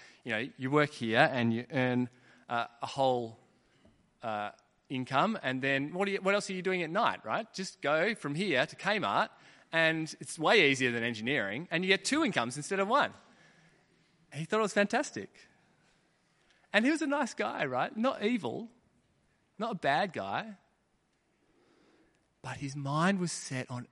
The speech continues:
earthly things. That's the only frame of reference he had. But the Christian life is different. The Christian identity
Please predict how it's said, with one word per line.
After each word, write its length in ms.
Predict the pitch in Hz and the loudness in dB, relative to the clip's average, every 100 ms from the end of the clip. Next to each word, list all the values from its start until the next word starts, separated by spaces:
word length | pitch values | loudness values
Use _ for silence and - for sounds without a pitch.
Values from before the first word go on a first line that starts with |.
| - | -12
earthly 460 | 143 151 147 - 147 | -6 -4 -6 -6 -8
things. 840 | 123 - 151 143 113 92 - - - _ _ _ _ _ _ _ _ | -8 -8 -8 -8 -10 -14 -14 -14 -18 _ _ _ _ _ _ _ _
That's 140 | 160 | -8
the 140 | - 165 | 0 4
only 340 | 196 214 202 | 6 6 6
frame 320 | 180 175 175 | 2 0 2
of 100 | 160 | 2
reference 320 | 156 151 151 - | 2 0 -4 -8
he 80 | |
had. 440 | 123 120 123 98 101 _ _ _ _ _ _ _ _ _ _ _ _ _ _ _ _ _ _ _ _ _ _ _ _ _ _ _ _ _ _ | -8 -6 -6 -8 -12 _ _ _ _ _ _ _ _ _ _ _ _ _ _ _ _ _ _ _ _ _ _ _ _ _ _ _ _ _ _
But 140 | 147 | -8
the 60 | 151 | -8
Christian 560 | - - 262 - 254 151 | -8 -6 -6 -2 0 0
life 340 | 107 107 127 _ _ _ _ _ _ _ | -2 -4 -10 _ _ _ _ _ _ _
is 180 | - 175 | -10 -8
different. 680 | - 262 - - - - - _ _ _ _ _ | -4 -6 -6 -16 -16 -18 -20 _ _ _ _ _
The 80 | 175 | -6
Christian 300 | - 254 226 - | -4 -2 -2 -2
identity 800 | 165 147 170 196 196 165 120 | -2 -2 0 0 0 -2 -4